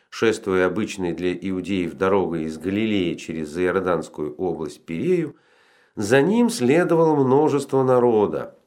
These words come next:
подобно ему, шедшие в Иерусалим на праздник Пасхи.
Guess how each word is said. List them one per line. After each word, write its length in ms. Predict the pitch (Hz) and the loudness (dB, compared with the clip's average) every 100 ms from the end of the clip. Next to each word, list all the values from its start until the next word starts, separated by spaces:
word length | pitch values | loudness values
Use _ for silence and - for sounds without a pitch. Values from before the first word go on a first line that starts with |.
| _ _ - | _ _ -4
подобно 400 | 90 110 87 92 | 0 0 0 -2
ему, 460 | 87 92 156 175 - - | 0 0 -2 -4 -10 -20
шедшие 480 | - 127 - - 120 | -4 -2 -2 -2 -2
в 80 | 98 | 0
Иерусалим 640 | 113 95 87 90 92 147 | 0 0 0 -2 -2 -2
на 140 | 127 101 | -2 0
праздник 500 | 98 104 98 98 - | 0 -2 -2 -10 -8
Пасхи. 480 | 76 65 - - | -10 -10 -16 -20